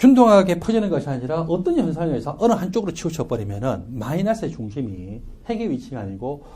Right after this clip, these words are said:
요렇게 치우친 여기가 중심이 돼버려요. 그러면 플러스와 마이너스가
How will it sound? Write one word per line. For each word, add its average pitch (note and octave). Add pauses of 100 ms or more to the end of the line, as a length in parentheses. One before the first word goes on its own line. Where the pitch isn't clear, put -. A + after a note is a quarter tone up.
(200)
요렇게 G#3
치우친 A#3+
여기가 A3+
중심이 B2
돼버려요. D#2+
그러면 G#3
플러스와 B3
마이너스가 A#2